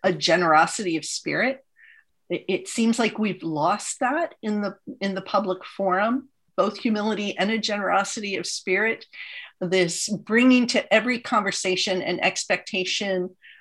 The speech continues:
of the best of a person. Uh, my father used to say, "Every man, uh, every man is better than a single moment." And that kind of posture. So how do we bring that, uh,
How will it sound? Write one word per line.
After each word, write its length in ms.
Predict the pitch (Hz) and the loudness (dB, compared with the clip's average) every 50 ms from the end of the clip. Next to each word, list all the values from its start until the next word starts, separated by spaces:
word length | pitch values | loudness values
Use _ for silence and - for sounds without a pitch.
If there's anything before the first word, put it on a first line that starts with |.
| - _ _ _ - | -20 _ _ _ 4
of 280 | 185 180 165 165 160 | 4 4 2 0 -2
the 80 | 156 175 | -2 -4
best 460 | 156 151 208 - - - - - - | 0 4 4 4 4 2 0 -2 -2
of 120 | 190 175 | 0 0
a 80 | 165 156 | 0 0
person. 480 | - - 165 156 - - - 151 147 - | 0 -2 -4 -4 -4 -4 -4 -4 -4 0
Uh, 240 | - 196 180 - - - | 0 0 0 0 -2 -6
my 320 | 202 196 185 208 208 190 | -6 -4 2 4 4 6
father 280 | - - 220 208 208 220 | 6 8 6 6 6 6
used 220 | 220 208 190 - | 2 0 -2 -4
to 60 | - 185 | -6 -4
say, 340 | - - 175 180 175 - - | -2 2 2 2 2 2 4
"Every 600 | - 240 269 269 269 - 285 294 285 269 254 247 - - - - | 4 4 4 2 0 -2 -2 0 0 0 -2 -4 -6 -12 -12 -4
man, 380 | - - 165 156 160 156 185 208 - - - 302 269 - - | -2 2 4 4 4 4 4 2 -2 -2 -2 -2 0 4 8
uh, 300 | 240 220 214 208 202 - - 202 208 - | 10 10 10 10 8 8 6 4 6 6
every 320 | 226 240 247 247 269 262 | 6 4 6 6 4 4
man 280 | 240 220 208 214 208 208 | 4 4 4 2 2 2
is 220 | - - 254 - | 0 -2 -2 -2
better 420 | 175 151 - 180 190 196 196 202 180 | 0 4 4 4 4 4 2 0 2
than 460 | 165 185 175 180 180 170 175 175 170 - | 2 4 4 4 2 0 0 -2 -2 -2
a 80 | - 196 | -2 -2
single 520 | - - - 196 202 160 175 180 165 160 | -2 -2 -2 -2 0 2 2 2 2 2
moment." 380 | 165 156 165 160 147 143 - - _ - - _ - | 2 0 0 0 0 -2 -4 -6 _ -20 -16 _ 0
And 380 | 220 214 196 208 202 - 202 170 | 2 2 2 2 0 0 0 2
that 300 | 196 - - 240 247 - | 4 6 6 4 2 -2
kind 480 | - - - 226 220 220 208 208 - - - | -2 2 2 4 4 2 2 0 0 0 2
of 120 | 180 160 - - - | 0 0 -2 -6 -10
posture. 600 | - - - 180 175 - - - - - - - - | -4 2 4 4 4 4 2 -2 -2 -4 -4 -4 0
So 160 | - - 220 | 2 4 4
how 420 | 196 - - - - 285 320 370 | 4 4 2 4 8 8 8 8
do 140 | 370 392 381 | 6 6 6
we 200 | 349 302 254 233 | 8 8 8 6
bring 380 | 226 - 226 220 226 233 233 220 | 4 4 4 6 6 4 4 6
that, 340 | 190 160 156 156 160 - - - | 6 6 6 6 4 4 2 0
uh, 420 | 190 196 180 180 175 160 147 - | 0 2 4 4 4 2 2 0